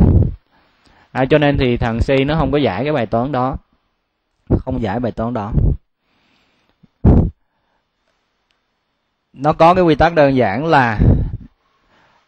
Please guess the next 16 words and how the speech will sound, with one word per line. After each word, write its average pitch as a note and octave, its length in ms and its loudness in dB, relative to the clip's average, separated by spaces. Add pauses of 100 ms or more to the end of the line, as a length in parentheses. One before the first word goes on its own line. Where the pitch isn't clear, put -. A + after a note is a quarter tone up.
(140)
đối D#3+ 280 6
với G#3 140 6
lại C3 160 2
kiểu B2 280 0
cấu F3 220 -2
trúc G3+ 200 4 (180)
thì C3+ 360 2 (2750)
hai D#3 400 -2
kiểu C#3 500 -2 (880)
khác F#3 200 -4
nhau, C#3+ 280 2 (200)
tức F3 120 -2
là B2+ 120 0
khác F3+ 360 -8
tên C3+ 220 2
nhau. B2 240 -2